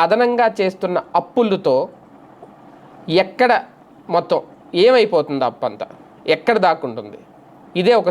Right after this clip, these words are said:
చర్చ అయితే వస్తుంది. అంతేకాకుండా ఇంకా, ఇంకా లోటు అయితే కనిపిస్తోంది. ఖర్చుకి అక్కడ అంటే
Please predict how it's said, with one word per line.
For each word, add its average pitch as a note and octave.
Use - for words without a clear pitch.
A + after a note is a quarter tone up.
చర్చ -
అయితే F3+
వస్తుంది. A2+
అంతేకాకుండా D3+
ఇంకా, A3+
ఇంకా A3+
లోటు A3+
అయితే G#3
కనిపిస్తోంది. B2
ఖర్చుకి G#3
అక్కడ F3
అంటే E3+